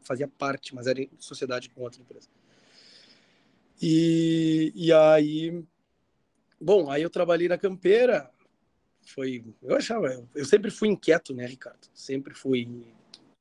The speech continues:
é, muito curioso e inquieto.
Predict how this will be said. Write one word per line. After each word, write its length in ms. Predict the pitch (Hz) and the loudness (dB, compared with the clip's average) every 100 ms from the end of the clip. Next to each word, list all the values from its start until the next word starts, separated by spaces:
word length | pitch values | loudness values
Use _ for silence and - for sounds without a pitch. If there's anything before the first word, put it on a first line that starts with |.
| _ | _
é, 420 | 139 123 131 127 123 | -14 -12 -10 -2 6
muito 300 | 139 170 196 | 8 6 4
curioso 680 | - 170 147 185 226 240 240 _ _ _ _ _ - | 6 8 8 8 6 -2 -8 _ _ _ _ _ -14
e 220 | 165 180 | -6 -6
inquieto. 500 | 180 - - - | 0 0 0 -8